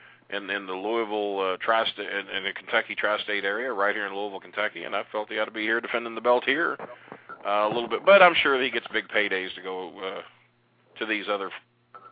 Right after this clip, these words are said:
foreign cities, and he said the O V W title is fairly well respected all around the world, and, and, uh, I guess he's doing what's good for his, for his pocket, I guess.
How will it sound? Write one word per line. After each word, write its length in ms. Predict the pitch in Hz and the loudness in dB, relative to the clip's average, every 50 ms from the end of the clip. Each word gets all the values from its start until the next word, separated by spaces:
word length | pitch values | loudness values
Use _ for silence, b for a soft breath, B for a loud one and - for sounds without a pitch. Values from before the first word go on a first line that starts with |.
| _ - - | _ -2 2
foreign 280 | 135 127 123 117 101 107 - | 4 6 6 4 2 0 -2
cities, 300 | - 104 101 110 120 117 110 | 0 0 0 0 -2 -6 -8
and 120 | 101 95 | -8 -6
he 100 | 107 107 - - | -6 -6 -4 -4
said 140 | 104 101 | -6 -4
the 80 | 98 98 | -4 -4
O 120 | 98 101 | -4 -4
V 120 | 92 95 95 | -6 -6 -4
W 260 | 95 101 101 95 98 | -4 -4 -4 -4 -6
title 340 | 95 - 92 95 104 104 98 87 | -6 -4 -4 -4 -4 -6 -8 -10
is 40 | - - | -10 -10
fairly 240 | 107 101 98 98 | -10 -8 -8 -8
well 180 | 95 95 98 95 | -8 -6 -6 -6
respected 480 | 87 87 87 - - 101 101 - 95 92 | -6 -6 -8 -8 -6 -8 -6 -6 -4 -2
all 200 | 92 95 92 87 | -2 -2 -2 -2
around 240 | 90 95 95 90 | -2 -2 -4 -4
the 120 | 85 85 87 | -6 -8 -8
world, 300 | 90 92 101 107 117 113 | -6 -4 -4 -4 -4 -6
and, 120 | 85 69 76 _ _ _ B B B B B B B B B B B B B - 87 | -12 -14 -16 _ _ _ B B B B B B B B B B B B B -4 -2
and, 300 | 92 92 90 87 87 85 | 0 0 0 -2 -2 0
uh, 400 | 87 87 87 87 87 87 85 85 82 B B B B B B B B B - 92 | 2 4 4 4 2 0 -2 -4 -6 B B B B B B B B B -10 -10
I 60 | 95 | -6
guess 200 | 92 101 95 - - | -4 -4 -4 -4 -4
he's 140 | 95 87 85 | -10 -10 -6
doing 220 | 98 101 98 92 92 | -4 -4 -4 -4 -6
what's 160 | 87 - - | -8 -10 -8
good 160 | - 98 95 - - | -6 -6 -6 -6 -8
for 60 | 85 | -8
his, 160 | 90 92 85 - - - - - | -8 -8 -8 -10 -16 -20 -20 -14
for 100 | - 85 | -10 -8
his 120 | 90 87 - - | -8 -8 -6 -2
pocket, 340 | - 87 71 - - - 71 | 2 2 2 2 0 -8 -12
I 120 | 71 69 | -12 -12
guess. 220 | - - - - | -14 -16 -20 -20